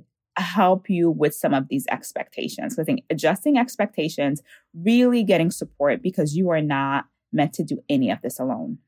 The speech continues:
at all. So how do you have that support come in when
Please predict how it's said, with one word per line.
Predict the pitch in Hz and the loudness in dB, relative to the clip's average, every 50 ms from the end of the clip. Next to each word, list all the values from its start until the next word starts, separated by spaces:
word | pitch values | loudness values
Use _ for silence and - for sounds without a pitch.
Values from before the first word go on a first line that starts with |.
| _ _ | _ _
at | 139 139 147 | -8 -4 -2
all. | 131 123 101 65 - - - _ - - - _ _ | 0 0 0 0 -4 -8 -12 _ -20 -20 -20 _ _
So | - - 294 208 180 185 | -2 2 6 6 6 6
how | 220 233 202 208 220 | 4 4 2 4 4
do | 202 214 | 4 2
you | 202 196 190 190 190 185 185 185 202 208 - _ _ _ _ _ _ _ _ _ _ | 2 2 4 4 6 6 6 6 4 2 2 _ _ _ _ _ _ _ _ _ _
have | - - 196 170 170 165 180 180 - - - _ _ _ - | -4 -2 0 2 2 0 0 -2 -8 -14 -20 _ _ _ 0
that | 170 156 160 - | 0 0 0 -2
support | - 160 - - 151 131 127 | -8 -4 0 0 0 0 0
come | - - 143 143 | -2 -4 -2 0
in | 139 127 - - - - 156 - | 0 0 0 0 -2 -4 -4 -6
when | - - 165 165 151 147 151 135 | -2 0 2 4 4 4 4 2